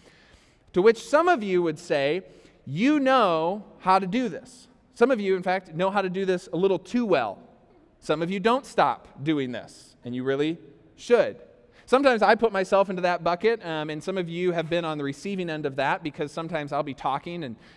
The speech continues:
and I have to apologize to my wife often, uh, to, because I do this. In fact, some of you have actually apologized for doing this to you. I will kinda bridge the gap between a conversation, which will then turn into more like a mini sermon.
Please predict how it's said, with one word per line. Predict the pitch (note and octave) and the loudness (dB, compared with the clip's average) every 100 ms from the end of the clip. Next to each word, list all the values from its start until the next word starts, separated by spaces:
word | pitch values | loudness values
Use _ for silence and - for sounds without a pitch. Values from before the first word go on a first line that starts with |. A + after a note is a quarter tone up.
| - | -12
and | B2+ | -8
I | |
have | C3+ C#3+ | -6 -4
to | C3 | -6
apologize | - C#3+ C#3 C#3 - | 0 0 0 -4 -6
to | C3 | -10
my | A#2+ | -4
wife | B2 C3 | -4 -2
often, | C3 C#3 - C#3 C3+ C3 - | -2 -2 -4 -10 -10 -12 -8
uh, | B2+ A#2+ C3 A#2 | -8 -8 -14 -12
to, | C3+ | -12
because | B2 B2 B2 | -12 -10 -8
I | A#2 | -8
do | A2 C#3+ | -6 -2
this. | D3 D3 C#3+ | -2 -4 -6
In | A2 G#2+ A2 | -16 -14 -8
fact, | C3+ - | -6 -6
some | - | -8
of | F3 D3+ | -6 -6
you | B2+ | -6
have | B2 | -4
actually | B2+ - A#2 | -4 -6 -8
apologized | A#2+ A2+ A2+ B2+ B2 A2+ - | -4 -4 -6 -6 -6 -6 -10
for | A2+ | -10
doing | B2 A#2 | -8 -10
this | A#2 | -12
to | - | -12
you. | A#2+ B2 B2+ - - | -10 -10 -12 -18 0
I | D#3 A3 | 2 4
will | G3+ D3+ - - - _ _ | 2 0 -2 -16 -20 _ _
kinda | - F3 | -6 -6
bridge | A2 B2 D#3 A3 F#3+ | -6 -4 4 4 4
the | F3+ | -2
gap | E3+ F#3+ | 0 0
between | F3+ F3 D#3 | -2 -6 -6
a | |
conversation, | - F3+ E3+ D3+ F3 G3+ A3+ G#3+ G#3 | -4 -4 -4 -2 -4 -2 -4 -6 -4
which | D#3+ D#3 | -4 -4
will | D3+ | -4
then | D3 F3+ | -2 -4
turn | - F3 E3+ | -6 -6 -6
into | E3 D#3 | -8 -8
more | D3+ D#3 | -4 -2
like | D3 | -2
a | C3 | -4
mini | D3 D3 | -6 -8
sermon. | - - D3 F#3+ A#3+ B3+ | -10 -10 -8 -6 -6 -8